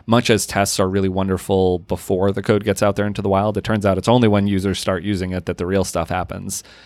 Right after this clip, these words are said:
And so having observability, having tooling in place that'll tell you when something breaks is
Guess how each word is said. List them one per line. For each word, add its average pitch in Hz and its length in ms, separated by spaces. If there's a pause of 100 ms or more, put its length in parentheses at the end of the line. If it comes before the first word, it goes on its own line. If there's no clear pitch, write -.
(220)
And 104 80
so 101 100
having 104 220
observability, 95 680
having 95 240
tooling 95 380
in 92 160
place 95 240
that'll 87 140
tell 98 300
you 90 160
when 87 180
something 87 340
breaks 85 480 (380)
is 90 520